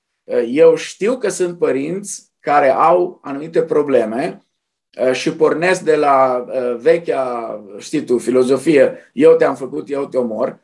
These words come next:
dar, uh, i-am spus odată unui, uh, unui domn senator de Timiș, uh, uh, și nu e,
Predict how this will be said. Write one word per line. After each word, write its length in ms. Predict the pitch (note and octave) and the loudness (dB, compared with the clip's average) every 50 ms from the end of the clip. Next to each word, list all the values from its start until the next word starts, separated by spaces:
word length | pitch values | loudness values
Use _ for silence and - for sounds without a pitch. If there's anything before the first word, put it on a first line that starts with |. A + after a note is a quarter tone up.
| _ _ _ _ _ _ _ _ | _ _ _ _ _ _ _ _
dar, 500 | - A2 B2+ D3 E3 F#3 F3 E3 - - C#3+ | -6 0 2 2 2 2 2 0 -2 -4 -6
uh, 100 | D3 C#3 | -4 -4
i-am 140 | C#3+ D3 D#3 | -4 -4 -6
spus 260 | - F#3 G3+ G3+ - | -6 -8 -8 -6 -6
odată 340 | F#3+ E3+ F3 F3 E3+ E3+ D3+ | -4 -2 -2 -2 -2 -2 -4
unui, 540 | D3 D#3 E3 E3 D#3 D3+ D3+ D3 C#3+ C#3 | -4 -4 -6 -6 -6 -6 -6 -4 -4 -2
uh, 400 | C#3 C3 C3 C3 B2+ B2 B2 - - A2 | 0 2 2 2 2 0 -2 -4 -4 -6
unui 280 | B2+ C3 C#3+ C#3+ C3 | -6 -6 -4 -4 -4
domn 220 | B2 B2 D3 D#3 E3+ | -2 -2 -2 -2 -2
senator 580 | E3+ E3 C#3+ C#3+ C3+ B2+ - C3 C3 C3 C#3 | 0 0 0 0 0 -2 0 2 2 2 2
de 140 | C3 C3 C3 | 2 -2 -4
Timiș, 680 | B2+ - B2 A2 G#2+ A2+ A#2+ D3+ E3+ - - - _ _ _ _ _ _ _ _ _ | -4 -4 -6 -6 -6 -6 -8 -8 -8 -10 -14 -16 _ _ _ _ _ _ _ _ _
uh, 140 | - - A#2+ A#2+ A#2 A2+ A2+ G#2+ G#2+ A2 G#2+ G#2 G2 F#2 F#2 - - | -2 0 0 2 2 2 2 2 2 0 0 -2 -6 -10 -10 -8 -4
uh, 120 | B2 A2+ A2 | -4 -2 -2
și 200 | - - - B2+ | -2 -2 0 2
nu 140 | C#3+ D#3+ D#3+ | 4 6 6
e, 280 | D3 C#3+ C3+ B2 A#2+ | 6 6 6 4 2